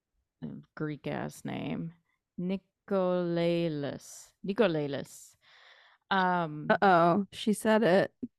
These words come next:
Speaker 1: Miguel and last
Speaker 2: Stop.
Speaker 1: name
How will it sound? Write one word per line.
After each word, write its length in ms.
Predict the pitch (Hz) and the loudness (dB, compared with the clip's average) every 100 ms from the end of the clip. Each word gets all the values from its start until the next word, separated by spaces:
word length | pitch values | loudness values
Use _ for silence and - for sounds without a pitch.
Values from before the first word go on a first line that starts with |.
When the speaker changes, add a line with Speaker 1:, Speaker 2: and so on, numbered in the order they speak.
| _ _ _ _ _ _ - | _ _ _ _ _ _ -8
Speaker 1:
Miguel 800 | 202 196 233 262 269 269 247 - | -6 -2 0 0 -2 -4 -6 -6
and 320 | 190 190 190 | -4 -4 -4
last 680 | 175 165 277 302 285 254 151 | -2 2 2 4 4 4 0
Speaker 2:
Stop. 120 | 151 160 | -8 -10
Speaker 1:
name 640 | 196 220 214 208 - 240 | -6 -6 -6 -6 -4 -4